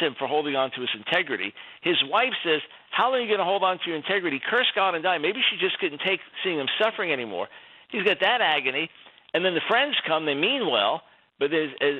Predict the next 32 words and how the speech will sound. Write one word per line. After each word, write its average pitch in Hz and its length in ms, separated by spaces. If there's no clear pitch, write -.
as 139 120
one 208 240
pastor 165 380
once 143 240
said 196 160
to 175 80
me, 156 120
they 151 120
were 151 80
doing 147 260
great 170 280
until 175 200
they 151 120
opened 170 260
their 143 80
mouths. 143 420
So 165 280
he-, 165 160
he's 190 260
gotta 185 220
deal 190 240
with 175 120
all 247 480
that. 180 380
And, 156 260
and 165 220
yes, 208 160
people 220 260
have 156 140
Job-like 143 920
experiences. 110 1120
Yeah, 127 140